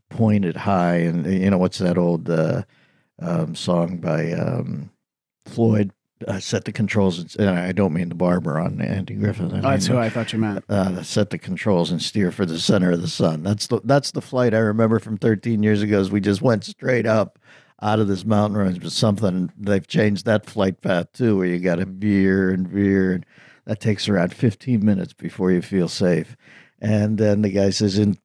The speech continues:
Speaker 1: thirty minutes, we will be, Everest will be t-, below us to the right." Co-, and this completely covered.
Speaker 2: Oh.
Speaker 1: Cloud cover at thirty-five thousand feet.
Speaker 2: Wow.
Speaker 1: So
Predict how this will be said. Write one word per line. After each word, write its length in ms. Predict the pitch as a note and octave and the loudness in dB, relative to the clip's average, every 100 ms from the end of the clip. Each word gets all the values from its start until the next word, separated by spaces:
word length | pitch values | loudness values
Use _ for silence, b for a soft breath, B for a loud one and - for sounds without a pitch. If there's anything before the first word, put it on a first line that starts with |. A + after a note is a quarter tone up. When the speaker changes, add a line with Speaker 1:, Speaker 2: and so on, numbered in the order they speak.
| - | -4
Speaker 1:
thirty 300 | A#2+ A#2 A#2+ | 0 2 2
minutes, 520 | A2 G#2+ G#2+ G2 - | 2 2 2 -2 -4
we 160 | G#2+ | 0
will 200 | G#2 G2+ | 2 4
be, 360 | G2+ G2 G2+ G2 | 2 0 -2 -2
Everest 400 | A#2+ A#2 G#2+ - | -2 2 0 0
will 80 | G2+ | -2
be 280 | G#2 G2 F#2 | 0 0 0
t-, 220 | - A2+ C#3+ | -2 -4 -2
below 380 | A2 G#2 G#2 G#2 | -2 2 2 2
us 120 | F#2 | -2
to 100 | - | -4
the 120 | G#2+ G#2+ | 0 2
right." 340 | G#2 G#2+ G2 _ _ _ _ _ _ | 4 2 0 _ _ _ _ _ _
Co-, 160 | - - | -8 -6
and 320 | - D3+ D3 C3+ | -2 0 0 4
this 300 | D3 B2+ - _ | 2 2 -6 _
completely 680 | - C#3+ - G3+ B2+ - A2+ | -2 -2 -2 0 0 0 -4
covered. 500 | - C3+ F2 D#2 - _ _ _ _ _ _ - | 0 0 -2 -8 -18 _ _ _ _ _ _ -6
Speaker 2:
Oh. 240 | D3+ - - | -6 -6 -8
Speaker 1:
Cloud 380 | C#3+ A#2 A2+ - | -2 0 0 -2
cover 280 | A2 G2+ | -2 0
at 120 | G2 - | 0 0
thirty-five 640 | G2+ F#2 G2+ - F#2 - | 0 2 2 -2 -4 -4
thousand 440 | - - A2 B2 | -2 -2 -2 -4
feet. 140 | B2 A#2 | -6 -4
Speaker 2:
Wow. 320 | A#2 G#2 F2+ b b b b b b _ | -2 -4 -8 b b b b b b _
Speaker 1:
So 480 | A#2+ A2 G#2 G#2 | -4 0 2 0